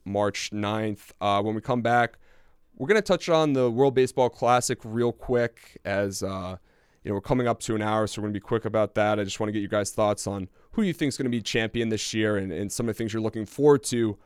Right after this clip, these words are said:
from the World Baseball Classic. And then our top five.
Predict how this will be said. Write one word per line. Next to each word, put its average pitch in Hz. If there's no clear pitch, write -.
from 131
the 127
World 117
Baseball 113
Classic. 113
And 113
then 113
our 104
top -
five. 120